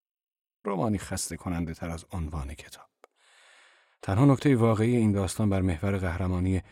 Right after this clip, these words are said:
صدفان اسیر فرانسوی و یک دختر سیاه موی آلمانی از شهر موزل بود. هر بار که هنریته مقابل اشنیتسلر عبارت «غلط زیادی کردی» را بر زبان می آورد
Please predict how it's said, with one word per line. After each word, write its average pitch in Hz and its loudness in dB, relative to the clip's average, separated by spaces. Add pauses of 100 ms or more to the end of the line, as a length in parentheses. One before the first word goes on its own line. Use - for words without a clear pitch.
(160)
صدفان 104 0
اسیر 101 0
فرانسوی 92 -2 (440)
و 98 2
یک 107 -2
دختر 98 -2
سیاه 90 0
موی 101 2
آلمانی 92 0
از 92 -4
شهر 95 -4
موزل 90 0
بود. - -20 (1000)
هر 190 -2
بار 127 -2
که 120 0
هنریته 98 2
مقابل 92 0
اشنیتسلر 95 -4 (340)
عبارت 123 -2
«غلط 101 0
زیادی 92 0
کردی» 90 -4
را 98 -2
بر 90 -2
زبان 90 -2
می 92 0
آورد 101 -4